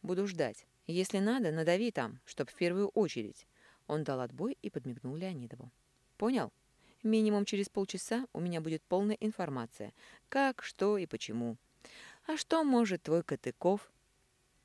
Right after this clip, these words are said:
«Я у него узнаю». Алексей встал. «Ну и узнай»,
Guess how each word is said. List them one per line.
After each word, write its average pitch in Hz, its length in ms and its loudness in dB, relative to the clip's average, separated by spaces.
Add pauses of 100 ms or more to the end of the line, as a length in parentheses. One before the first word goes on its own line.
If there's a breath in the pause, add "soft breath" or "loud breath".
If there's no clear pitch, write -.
(360)
«Я 170 380 -2
у 202 60 2
него 233 200 2
узнаю». 226 460 2 (200)
Алексей 135 360 -6
встал. 123 320 -12 (480)
«Ну 175 220 0
и 294 100 2
узнай», 170 500 -2